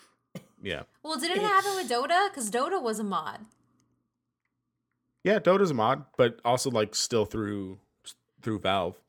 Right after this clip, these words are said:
Speaker 3: Yeah, no, so I was saying, 'cause I think initially what happened with Dota, they didn't get hired initially.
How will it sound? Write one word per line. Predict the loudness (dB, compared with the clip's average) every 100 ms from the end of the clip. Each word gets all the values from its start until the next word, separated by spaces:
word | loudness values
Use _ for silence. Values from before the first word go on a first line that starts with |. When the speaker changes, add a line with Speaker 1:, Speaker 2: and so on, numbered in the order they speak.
| _ _ _ _ _ _ -14
Speaker 3:
Yeah, | -12 -8
no, | -6 -2 -2
so | -2
I | -2
was | 0 -2
saying, | -4 -6
'cause | -6 -4
I | -4
think | -6 -12 -10
initially | -8 -8 -8 -6 -4
what | -2
happened | -4 -4 -8
with | -8 -10 -10
Dota, | -8 -6 -4 -6 -8 _ _ _ _ _ _
they | -10 -6 -4 -2 -2 -2 -2 -4 -8 -12
didn't | -6 -6 -6 -8
get | -8 -2
hired | -2 -2 -6 -8 -10
initially. | -8 -8 -8 -8 -6 -6 -10